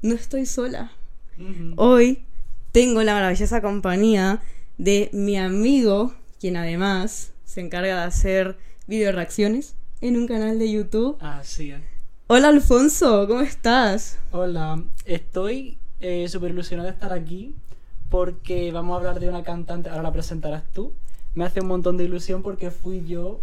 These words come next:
Speaker 2: el que te introdujo a su mundo.
Speaker 1: Efectivamente.
Speaker 2: ¿De quién se trata?
Speaker 1: Pues, Alfonso, hoy vamos a hablar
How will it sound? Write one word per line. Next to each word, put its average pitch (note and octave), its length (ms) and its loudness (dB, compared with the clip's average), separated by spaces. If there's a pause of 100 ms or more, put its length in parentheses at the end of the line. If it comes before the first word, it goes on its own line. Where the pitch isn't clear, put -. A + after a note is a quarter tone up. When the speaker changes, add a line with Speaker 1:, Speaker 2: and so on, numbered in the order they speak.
(100)
Speaker 2:
el E3 180 -2
que D#3+ 160 -4
te D#3+ 100 2
introdujo D#3+ 380 -2
a - 20 -4
su E3 140 -2
mundo. E3 340 0
Speaker 1:
Efectivamente. F#3 840 4 (640)
Speaker 2:
¿De D#3 160 -4
quién D3 160 -6
se C#3 180 -2
trata? - 400 0 (1300)
Speaker 1:
Pues, A3 280 12
Alfonso, A3+ 800 8
hoy D#4+ 120 6
vamos D#4 360 2
a A3+ 60 4
hablar A3+ 540 4